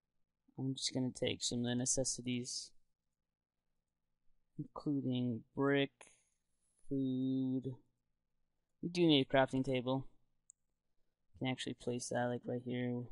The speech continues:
would be good. So as you can see, I,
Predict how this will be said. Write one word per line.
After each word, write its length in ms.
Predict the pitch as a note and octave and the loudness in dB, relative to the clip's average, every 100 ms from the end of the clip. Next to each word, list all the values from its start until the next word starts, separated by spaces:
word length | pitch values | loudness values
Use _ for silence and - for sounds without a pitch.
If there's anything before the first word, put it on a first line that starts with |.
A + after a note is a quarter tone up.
| - - | -10 -4
would 180 | D3 | -2
be 120 | C#3 C3 | -2 -2
good. 340 | C#3 C3 C#3 - _ _ _ _ - - - | 0 0 -2 -8 _ _ _ _ -20 -18 -6
So 440 | - D#3+ D3+ - - | 6 8 8 6 4
as 180 | D#3 D#3+ | 4 4
you 60 | |
can 60 | D#3+ | 6
see, 120 | |
I, 80 | D#3+ | 6